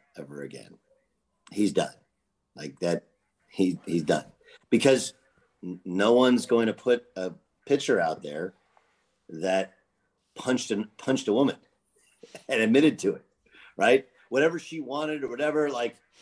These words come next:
I mean, I, it's just that, that, that the crimes against women for years have been so severe, and yet the punishment has been so light that this is a, this is a reckoning. How do you,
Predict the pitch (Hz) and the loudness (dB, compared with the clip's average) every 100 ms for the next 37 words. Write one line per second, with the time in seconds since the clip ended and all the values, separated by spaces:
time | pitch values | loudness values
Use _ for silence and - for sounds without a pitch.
0 | - _ _ _ _ - _ 107 120 127 | -20 _ _ _ _ -20 _ -10 -6 -2
1 | 127 127 127 123 127 - 143 - _ 101 | -4 -6 -8 -6 -6 0 -2 -2 _ -20
2 | 90 135 - 120 - _ _ _ 117 110 | -2 -2 -2 -10 -20 _ _ _ -12 -6
3 | 117 110 _ 110 113 110 110 113 - - | -4 -6 _ -8 -6 -6 -6 -8 -8 -8
4 | 143 160 165 143 139 135 - 120 139 135 | -2 0 0 -2 -2 -4 -4 -2 0 0
5 | 123 113 110 127 135 - 113 107 107 107 | -2 -8 -6 0 0 0 -4 -4 -6 -2
6 | 135 131 135 123 110 123 127 - 113 110 | 2 2 2 -4 -4 -2 -2 -2 -6 -6
7 | - - 131 127 123 113 104 107 104 - | -10 -10 -8 -8 -10 -10 -12 -14 -14 -2
8 | 117 113 117 120 - _ _ _ 104 101 | 0 2 0 0 -6 _ _ _ -6 -6
9 | 113 - 127 110 127 127 _ 104 - 117 | -8 -6 -6 -2 0 -2 _ -10 -10 -2
10 | 135 135 170 185 127 - _ _ _ _ | 0 2 0 -2 -8 -10 _ _ _ _
11 | _ _ _ _ _ _ _ 127 160 208 | _ _ _ _ _ _ _ -2 0 4
12 | 185 | 2